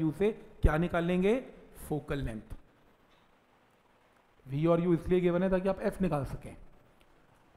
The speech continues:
अब वो कह रहा है म्यू निकालो इस glass का, तो, और आपको ये given है,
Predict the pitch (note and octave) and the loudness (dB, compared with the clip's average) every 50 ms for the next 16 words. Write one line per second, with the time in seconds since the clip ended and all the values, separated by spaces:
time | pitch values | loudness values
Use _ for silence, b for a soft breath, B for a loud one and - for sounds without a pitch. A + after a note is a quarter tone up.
0 | _ - E3+ F3+ G3 F#3+ G3+ G3+ A3 A#3 A3+ F#3+ E3 E3 E3+ E3+ G3 A3+ B3 A#3+ | _ -2 0 2 4 4 4 4 4 4 2 0 2 2 4 4 6 6 6 6
1 | A#3+ A#3 G#3+ F#3+ F#3 F#3 G#3 A#3+ A#3+ - - - - - - - - - - _ | 6 4 4 4 4 4 4 2 0 -4 -14 -16 -18 -18 -20 -20 -20 -20 -20 _
2 | _ - - - - - - F#3+ - - - F3 E3 E3 E3 E3 - - F#3+ F#3+ | _ -20 -20 -20 -10 -2 0 0 0 0 0 0 0 0 0 -2 -2 -2 0 0
3 | - - - - - - - - - - _ _ _ _ _ _ _ _ _ _ | -2 -2 -8 -18 -20 -20 -20 -20 -20 -20 _ _ _ _ _ _ _ _ _ _
4 | _ - F#3+ F#3+ F#3+ F#3+ G3 - - - - - - - - - - - - - | _ 4 6 6 6 6 2 0 -4 -10 -18 -20 -20 -20 -20 -20 -20 -20 -6 -2
5 | F3 E3+ E3+ E3 - - G#3+ G3+ F#3+ G#3 A3 G3 G3+ F#3+ G3 F#3+ G3+ A#3+ | 0 2 2 0 0 2 2 4 4 4 4 4 4 4 4 2 2 0